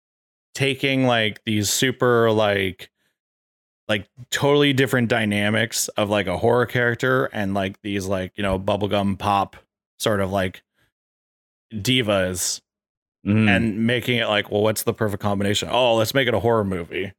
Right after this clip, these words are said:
Speaker 1: And I thought that would, that would be really fun.
Speaker 2: Yeah,
Speaker 1: That
Speaker 2: that's
Speaker 1: would
Speaker 2: great. That's great.
Speaker 1: <laughs> I love all the, <laughs> including Chase U and all these, uh,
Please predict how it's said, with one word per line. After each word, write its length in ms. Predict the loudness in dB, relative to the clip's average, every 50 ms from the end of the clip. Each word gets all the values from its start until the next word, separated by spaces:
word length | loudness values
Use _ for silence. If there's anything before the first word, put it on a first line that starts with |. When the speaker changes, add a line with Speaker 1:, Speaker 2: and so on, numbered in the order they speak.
| _ _ -6
Speaker 1:
And 100 | -6 -2
I 140 | -2 -2 -2
thought 240 | -2 -2 -4 -4
that 140 | -4 -4 -4 -4
would, 160 | -6 -8 -12 -16
that 300 | -18 -18 -8 -6 -6 -4
would 80 | -4 -6
be 100 | -6 -6
really 160 | -6 -6 -8
fun. 220 | -8 -8 -4 -2 0
Speaker 2:
Yeah, 240 | 0 0 2 2
Speaker 1:
That 100 | 2 4
Speaker 2:
that's 160 | 4 2 2 2
Speaker 1:
would 20 | 0
Speaker 2:
great. 300 | 2 2 2 2 0 -4 -10 _ _
That's 160 | -10 -10 -8 -2
great. 260 | 0 0 0 0 -2 -4
Speaker 1:
<laughs> 260 | -6 -6 -4 -2 -2
I 100 | -2 0
love 320 | 2 2 2 2 2 2
all 160 | 2 2 2
the, 240 | 4 2 0 0 0 -6 _ -20 -20 -20 -20 -20 -20 _ _ _ _ _ _ _
<laughs> 60 | -2 0 0 0 0 0
including 680 | 0 0 2 0 0 2 2 4 4 4 4 2 2 0
Chase 380 | 0 -2 -2 -2 -2 -4 -2 0
U 840 | 2 2 4 4 4 4 6 6 6 4 4 4 4 4 2 0 -2 -4 -12 -20 -20 -20 _ _ _ _ _ _ -4
and 480 | -2 -2 0 0 0 0 0 0 -2
all 240 | -2 0 0 0 0
these, 320 | 0 0 0 0 -2 -2 -2
uh, 220 | -2 -2 -2